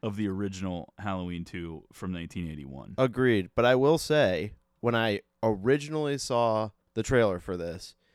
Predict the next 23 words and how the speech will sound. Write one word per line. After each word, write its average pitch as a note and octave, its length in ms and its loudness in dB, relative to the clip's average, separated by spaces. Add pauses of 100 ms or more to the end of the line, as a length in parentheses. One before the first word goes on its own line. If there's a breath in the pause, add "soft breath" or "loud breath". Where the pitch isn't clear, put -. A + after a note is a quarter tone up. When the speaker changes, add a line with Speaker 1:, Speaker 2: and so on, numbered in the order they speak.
(340)
Speaker 2:
it F#2 100 -10
was F#2+ 180 -2
a F#2+ 40 0
lot F#2 260 4
of B2+ 80 4
shots A#2+ 340 2
of A#2 80 -6
the A#2 100 -4
stuff A#2 220 -2
that A2 100 -2
you G2+ 80 -2
see - 120 -4
at G#2 80 -2
the G#2+ 80 -6
beginning G#2+ 280 0
of G#2+ 40 -2
the G#2 60 -2
movie. E2+ 380 -4 (380)
Laurie A2 380 4
in A2+ 100 -2
the A#2+ 60 -4
hospital. G2+ 540 -4
Speaker 1:
Right. F#2 280 -4